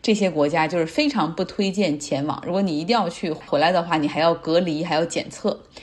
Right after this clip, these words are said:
那绿色区域就是你可以前往，而且不用隔离，意思就是这些国家都比较安全了。但是大部分的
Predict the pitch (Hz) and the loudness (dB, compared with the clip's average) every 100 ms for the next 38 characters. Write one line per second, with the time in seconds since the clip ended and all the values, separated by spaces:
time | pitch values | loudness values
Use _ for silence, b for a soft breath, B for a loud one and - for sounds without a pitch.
0 | B B B 285 320 339 240 277 202 - | B B B 6 6 4 4 2 2 0
1 | - 226 220 190 - - - 170 165 151 | -2 0 0 0 -2 -10 -8 -2 0 0
2 | 160 156 - 196 277 165 135 - 147 165 | -4 -4 2 6 6 4 0 -2 -2 0
3 | 170 - - 190 160 165 185 170 147 156 | -2 -2 -4 -2 -4 0 -2 -2 -2 -2
4 | 139 139 - 196 147 170 160 170 165 170 | -2 -4 -4 -6 -2 -2 0 -2 -2 -2
5 | 160 147 160 160 165 B B 175 147 151 | 0 0 0 0 -4 B B -4 -2 -2
6 | - 202 214 180 - - - - 196 208 | 2 4 2 0 -6 -10 -12 -2 0 0
7 | 370 294 208 196 208 185 160 147 | 2 2 2 0 2 2 4 2